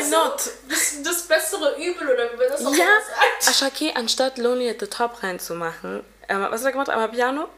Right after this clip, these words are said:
Speaker 3: Ja.
Speaker 2: Aber Piano, non
Speaker 3: Ja.
Speaker 2: pasa.
Speaker 3: Selbst Peace Upon You hätte besser, wär besser
Speaker 2: Ja.
Speaker 3: gewesen, aber
Speaker 2: Ja.
Speaker 3: vielleicht war das nicht mehr,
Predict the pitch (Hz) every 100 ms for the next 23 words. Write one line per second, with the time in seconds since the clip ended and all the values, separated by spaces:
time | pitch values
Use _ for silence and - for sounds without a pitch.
0 | _ _ _ - 233 185 180 147 - 156
1 | 151 147 160 196 202 196 175 170 165 269
2 | 277 196 - 190 180 - - - - -
3 | 277 311 - 262 220 208 214 208 196 185
4 | 180 180 185 175 180 175 175 - - 185
5 | 175 160 156 165 170 165 170 - 175 165
6 | 156 175 - 190 190 180 185 185 - 175